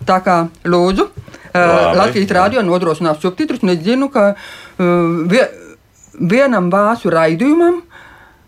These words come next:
Speaker 1: kad bija ielikts, e, r-, radio mājaslapā, pie-, pielikt tulkojumu zīmju valodā.
Speaker 2: Ā,
Speaker 1: Tā
Speaker 2: tā,
Speaker 1: kā,
Speaker 2: tā, jā.
Speaker 1: e, ju-, jums visas iespējas to izdarīt.
Speaker 2: Nu, L S M A raksts būs.
Speaker 1: L S M A
Speaker 2: Jā,
Speaker 1: raksts
Speaker 2: raksts
Speaker 1: būs,
Speaker 2: būs,
Speaker 1: jā,
Speaker 2: vismaz
Speaker 1: bez tā
Speaker 2: izlasīt to
Speaker 1: vispār
Speaker 2: varēs, jā.
Speaker 1: r-, nē, radio, ja cilvēki kaut ko dzird,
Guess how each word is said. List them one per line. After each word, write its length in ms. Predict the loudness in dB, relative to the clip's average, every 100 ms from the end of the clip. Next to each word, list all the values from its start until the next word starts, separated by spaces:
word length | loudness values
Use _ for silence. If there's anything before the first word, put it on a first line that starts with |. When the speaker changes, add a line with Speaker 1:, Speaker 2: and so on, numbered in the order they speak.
| _ _ _ -4
Speaker 1:
kad 160 | -2 0
bija 280 | 2 2
ielikts, 240 | 0 -4 -2
e, 40 |
r-, 340 | 0 0 -2 -4 -4
radio 480 | 0 2 2 0 0
mājaslapā, 680 | 0 2 0 0 -2 0 -2 -4
pie-, 180 | -4 -4
pielikt 460 | -4 -2 0 -2 -2
tulkojumu 400 | -2 2 2 0
zīmju 280 | 0 0 0
valodā. 420 | 0 0 -2 -2 -6 _ _ _ _ _ -8
Speaker 2:
Ā, 140 | -6 -4
Speaker 1:
Tā 80 | -2
Speaker 2:
tā, 100 | 0
Speaker 1:
kā, 100 | 2 0 -2
Speaker 2:
tā, 160 | -8 -2
jā. 120 | 0
Speaker 1:
e, 100 | 0
ju-, 100 | 0
jums 200 | 0 0
visas 280 | 0 -2 -2
iespējas 420 | -2 -2 0 0 0
to 80 |
izdarīt. 380 | -4 -2 -6 -4
Speaker 2:
Nu, 100 | -2 0
L 160 | 0
S 120 | 0
M 140 | -2 0
A 60 | 0
raksts 280 | 0 -4 -6
būs. 320 | -6 -6 -10 -12 -12
Speaker 1:
L 220 | -2 0 0
S 120 | 0
M 120 | 0
A 40 |
Speaker 2:
Jā, 40 | 0
Speaker 1:
raksts 120 | 0
Speaker 2:
raksts 120 | 0
Speaker 1:
būs, 100 | 0
Speaker 2:
būs, 80 | 2
Speaker 1:
jā, 80 | 2
Speaker 2:
vismaz 120 | 2
Speaker 1:
bez 80 | 0
tā 40 |
Speaker 2:
izlasīt 360 | 0 0 0 -2
to 80 | 0
Speaker 1:
vispār 180 | 0 -2
Speaker 2:
varēs, 220 | -8 -6
jā. 140 | -2
Speaker 1:
r-, 120 | 0 2
nē, 140 | 2 2
radio, 420 | 0 -2 -2 -2
ja 120 | -2
cilvēki 480 | -2 -2 0 -2 -2
kaut 200 | -2 0
ko 120 | -2 -4
dzird, 440 | -2 -2 -2